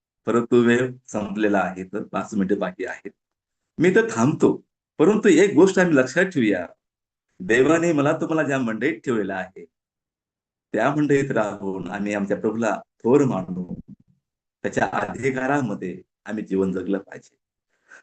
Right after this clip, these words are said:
माझा प्रभू किती थोर आहे, त्याचा पूर्ण अधिकार माझ्या तुमच्या जीवनामध्ये बसलेला पाहिजे. मानितो आम्ही त्याला थोर. माझ्या तुमच्या संसारामध्ये प्रभू येशू थोर पाहिजे. आणि जो आशीर्वाद त्याने प्रिय, त्याच्या प्रियजनाला मंडळी दिलेला आहे,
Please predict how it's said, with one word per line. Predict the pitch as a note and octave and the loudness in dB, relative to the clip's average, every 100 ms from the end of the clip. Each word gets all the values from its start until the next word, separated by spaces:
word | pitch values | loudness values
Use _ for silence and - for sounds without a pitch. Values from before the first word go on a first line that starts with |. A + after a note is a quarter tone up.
| A#2 | 0
माझा | A#2+ D3 | 2 4
प्रभू | D#3+ E3 | 4 6
किती | E3+ - | 6 6
थोर | D#3 C3+ | 4 4
आहे, | F#2 F#2 F2+ - _ _ _ | 0 -4 -8 -10 _ _ _
त्याचा | A#2+ C3 | 2 2
पूर्ण | D3 F#3 F#3 | 6 6 8
अधिकार | C3 B2+ D#3 E3 D#3 D#3+ | 4 4 4 4 4 2
माझ्या | C#3 A#2+ C3 | 2 4 2
तुमच्या | B2+ B2 B2 | 0 0 0
जीवनामध्ये | A2 G#2 G2+ G2+ G2+ G2+ _ _ _ _ - | -2 -6 -6 -8 -12 -12 _ _ _ _ -12
बसलेला | F#2+ F#2+ F#2 | -8 -8 -8
पाहिजे. | F#2 - - _ _ _ _ - | -10 -16 -18 _ _ _ _ -2
मानितो | A2+ C3+ D3+ C#3+ | 2 6 6 6
आम्ही | C3+ A#2 G#2 G2+ F#2 F#2 | 4 4 0 -4 -6 -6
त्याला | G2 | -6
थोर. | F#2+ - F2 D2+ _ _ _ _ _ A2+ | -6 -10 -12 -12 _ _ _ _ _ 0
माझ्या | A#2 C3+ F3 | 2 6 4
तुमच्या | D#3 D3+ D#3+ | 4 4 4
संसारामध्ये | - C3 B2 A#2+ B2 C#3+ D3+ C3+ G#2+ F#2+ F2 - _ _ | 2 0 0 -4 -4 2 2 2 0 -2 -6 -10 _ _
प्रभू | A2+ G#2+ | -2 2
येशू | G#2+ A2+ - | 2 2 -2
थोर | A#2+ - F#2+ G2 | -8 -6 -6 -6
पाहिजे. | - - - _ _ _ _ _ _ _ _ _ _ _ _ | -8 -18 -18 _ _ _ _ _ _ _ _ _ _ _ _
आणि | G#2+ A#2+ | 2 2
जो | A2 | 6
आशीर्वाद | B2+ B2 - D#3+ F3+ | 6 4 4 4 4
त्याने | F3+ E3 E3+ | 4 2 0
प्रिय, | - B2+ C3+ - | 0 2 2 -2
त्याच्या | - C3 A#2+ | -4 -2 2
प्रियजनाला | C#3+ D#3 D#3+ D#3 | 6 6 6 6
मंडळी | B2 B2 F3 | 6 6 6
दिलेला | E3 C3 G#2+ | 6 4 4
आहे, | G2+ F#2+ | -4 -8